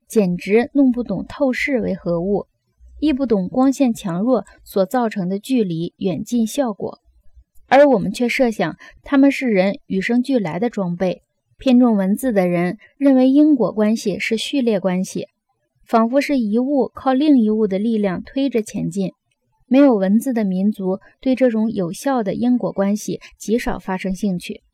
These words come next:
但是他们迷恋产生神奇效果的隐蔽形式。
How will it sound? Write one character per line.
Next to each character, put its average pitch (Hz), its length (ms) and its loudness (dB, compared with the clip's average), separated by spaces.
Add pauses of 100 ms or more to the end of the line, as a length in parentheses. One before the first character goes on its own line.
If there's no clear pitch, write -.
(300)
但 277 180 4
是 262 60 -2
他 262 160 0
们 254 180 4
迷 196 180 0
恋 233 240 0 (200)
产 190 180 -6
生 240 160 0
神 233 220 -2
奇 269 180 -6
效 269 240 -4
果 185 140 -4
的 214 140 -2
隐 202 200 -4
蔽 233 180 -2
形 208 280 -12
式。 214 240 -2